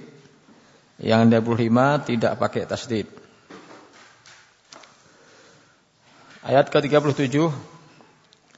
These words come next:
Rabbus samawati wal ardi wa ma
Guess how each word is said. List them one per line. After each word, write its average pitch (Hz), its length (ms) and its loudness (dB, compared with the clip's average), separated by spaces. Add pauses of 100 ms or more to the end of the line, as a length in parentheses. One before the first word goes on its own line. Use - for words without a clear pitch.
(840)
Rabbus 127 480 2
samawati 127 800 2 (2250)
wal 123 180 4
ardi 135 380 4
wa 120 80 4
ma 127 100 4